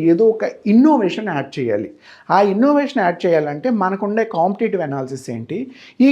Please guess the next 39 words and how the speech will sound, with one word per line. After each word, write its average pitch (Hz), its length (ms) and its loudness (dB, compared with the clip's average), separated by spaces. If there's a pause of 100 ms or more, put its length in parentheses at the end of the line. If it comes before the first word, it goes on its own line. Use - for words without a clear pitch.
(160)
కాంపిటీటివ్ 254 560 2
అనాలిసిస్ని 196 560 -4
బట్టి 254 240 -2 (340)
ఎటువంటి 262 300 0 (100)
ఇన్నోవేటివ్ 214 580 -2
మోడల్స్, 143 320 -6
ఎందుకంటే 233 260 -2 (140)
కాంపిటీటర్ని 226 560 -2
కిల్ 208 180 0
చేయాలంటే 214 140 0 (220)
మన 175 140 -6
దగ్గర 185 220 -8
ఏదో 214 120 -2
ఒక 233 140 -8
ఇన్నోవేషన్ 220 480 0
ఉండి 135 180 -4
తీరాలి. 90 320 -10 (460)
ఈ - 20 8 (160)
ఇన్నోవేషన్ 247 560 2
ఈ - 20 0 (120)
బిజినెస్లో 175 400 0 (200)
ఎలా 165 220 2
యాడ్ 143 160 -2
అవుతుంది, 156 280 -6 (140)
యాడ్ 214 220 2
అవుతున్న 233 340 -4
బిజినెస్ 165 360 -8
పాయింట్ని 160 340 -6 (400)
మనం 202 160 0 (120)
ఎలా 165 200 2
ఇంప్లిమెంట్ 160 420 -8
చేసుకోలేదు. 135 460 -8
So 202 60 -4 (140)
for 190 100 2 (100)
the 190 60 0 (100)
month 226 260 -2
of - 60 -6 (100)
September 185 460 -6 (100)
we 156 80 -6